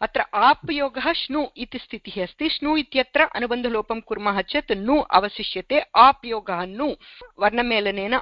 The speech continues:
आप्नु इति अङ्गं भवति शत्रुप्रत्ययस्य कृते।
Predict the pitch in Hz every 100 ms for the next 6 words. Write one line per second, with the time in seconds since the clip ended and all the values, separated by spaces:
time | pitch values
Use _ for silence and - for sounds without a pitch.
0 | - 190 202 - 202 294 233 - - 247
1 | - - 185 233 226 - 180 - 359 -
2 | 339 - - 214 - 180 - 170 160 -
3 | 151